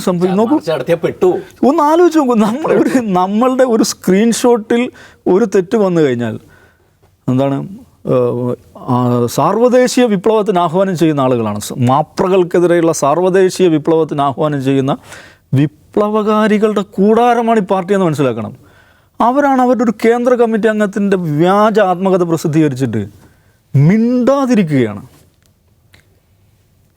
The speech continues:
Speaker 1: രവി ഡി സിയെക്കുറിച്ച് എന്തെങ്കിലും ഒരു, ഒരു, ഒരു മോശം വാക്ക് Facebook-ൽ ഏതെങ്കിലും ഒരു ഡി വൈ എഫ് ഐക്കാരൻ, സി പി എമ്മുകാരൻ എഴുതിയത് കണ്ടോ?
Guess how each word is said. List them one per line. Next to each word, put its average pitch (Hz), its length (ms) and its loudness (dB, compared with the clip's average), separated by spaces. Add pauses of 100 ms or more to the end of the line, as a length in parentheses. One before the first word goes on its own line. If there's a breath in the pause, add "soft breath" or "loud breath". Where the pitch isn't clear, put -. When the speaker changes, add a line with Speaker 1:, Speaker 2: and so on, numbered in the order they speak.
Speaker 1:
രവി 226 300 2
ഡി 247 80 4 (100)
സിയെക്കുറിച്ച് 233 500 0 (100)
എന്തെങ്കിലും 240 540 2
ഒരു, 226 100 2 (220)
ഒരു, 208 140 0 (480)
ഒരു 185 120 4 (100)
മോശം 226 380 0
വാക്ക് 180 260 -2 (460 loud breath)
Facebook-ൽ 180 480 0
ഏതെങ്കിലും 233 420 2
ഒരു 220 140 2
ഡി 180 120 4
വൈ 175 120 2
എഫ് - 140 -4
ഐക്കാരൻ, 139 280 0 (140)
സി 151 140 0
പി - 120 0
എമ്മുകാരൻ 147 340 0
എഴുതിയത് 120 300 0
കണ്ടോ? 104 200 -8